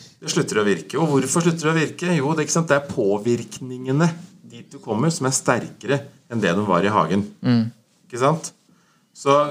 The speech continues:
Speaker 1: så derfor så, så må vi tenke at, oi, her er det noe som motiverer mye høyere enn det vi har klart å få til hjemme.
Speaker 2: Mm.
Speaker 1: Og, og la det være utfordringen din da.
Speaker 2: Mm.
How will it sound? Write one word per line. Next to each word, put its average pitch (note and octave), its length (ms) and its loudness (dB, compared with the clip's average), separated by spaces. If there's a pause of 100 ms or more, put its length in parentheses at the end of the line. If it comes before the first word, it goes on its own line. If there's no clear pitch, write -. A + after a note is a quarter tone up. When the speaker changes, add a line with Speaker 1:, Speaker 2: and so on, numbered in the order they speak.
(100)
Speaker 1:
så C3+ 300 -6
derfor A#2 420 0
så, C#3+ 300 2
så C3+ 180 -4
må D#3 140 4
vi E3 80 0
tenke C#3+ 260 2
at, A2+ 160 0
oi, C#3+ 240 0
her B2+ 300 4
er A2+ 180 -2
det C#3 80 -6
noe B2 160 -4
som B2+ 220 -2
motiverer B2+ 640 0
mye B2 260 2
høyere C#3 440 2 (600)
enn C3 160 0
det G#2+ 200 0
vi A2+ 120 0
har B2 160 2
klart F#2 240 -6
å A#2+ 60 -14
få G2+ 180 -12
til G#2+ 160 -2
hjemme. G2 300 0 (380)
Speaker 2:
Mm. A2+ 240 0 (760)
Speaker 1:
Og, C#3 140 0 (160)
og C3+ 100 0
la C#3 140 4 (100)
det B2+ 220 -2 (100)
være C#3 320 0
utfordringen C3 640 -8
din G#3 160 -4
da. - 60 -8 (560)
Speaker 2:
Mm. A#2+ 260 2